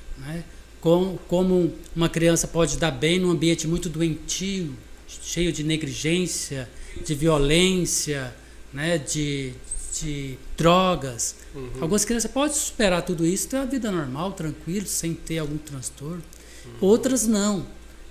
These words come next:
Speaker 1: Então, não dá pra gente colocar tudo no mesmo patamar,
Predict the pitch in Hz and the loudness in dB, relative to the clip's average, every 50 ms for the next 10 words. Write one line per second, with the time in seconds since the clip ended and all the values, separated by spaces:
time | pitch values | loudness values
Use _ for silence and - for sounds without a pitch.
0 | - - - - - - 160 165 180 196 208 226 233 220 - - - - - - | -18 -20 -20 -18 -12 -8 -6 -6 -4 -2 -2 -2 -2 -4 -6 -10 -16 -18 -18 -16
1 | - - 165 175 196 190 165 156 156 160 190 196 - 208 196 160 190 190 156 - | -8 -2 0 0 0 0 2 2 4 4 4 4 4 2 0 2 0 0 0 0
2 | 196 196 185 175 160 143 117 - - - - - - - - 170 170 165 160 - | 2 2 4 4 2 0 -2 -6 -10 -12 -12 -14 -14 -2 2 4 4 4 4 2
3 | 160 156 - 175 160 170 170 160 156 165 160 165 165 160 170 156 - 170 160 160 | -2 -4 -2 -2 0 0 0 0 0 2 2 2 2 0 -2 -2 -2 -4 -4 -4
4 | - 170 151 131 127 131 135 131 | -4 -4 -4 -4 -6 -6 -8 -10